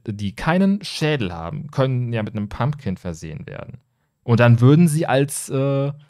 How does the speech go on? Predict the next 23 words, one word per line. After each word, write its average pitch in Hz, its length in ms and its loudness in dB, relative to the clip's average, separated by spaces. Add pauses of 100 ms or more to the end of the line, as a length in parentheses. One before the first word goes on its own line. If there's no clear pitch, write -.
(720)
äh, 127 760 0
markiert 123 600 -2
und 135 160 -2
würden 143 240 4
nicht - 340 0
mehr, 131 360 0
äh, 120 200 -4
zum 131 280 -4
Spawn 135 460 -4
Cap - 280 -12 (100)
zählen. 82 540 -10 (300)
Das 110 280 -8
würde 120 200 0
natürlich 120 260 -2
die 117 160 -6
Raten 120 400 -4
ein 95 140 -2
bisschen 85 340 -10
erhöhen. 82 640 -8 (280)
Problem 131 760 4
damit 151 500 -2
ist - 400 -14
aber, 95 640 -6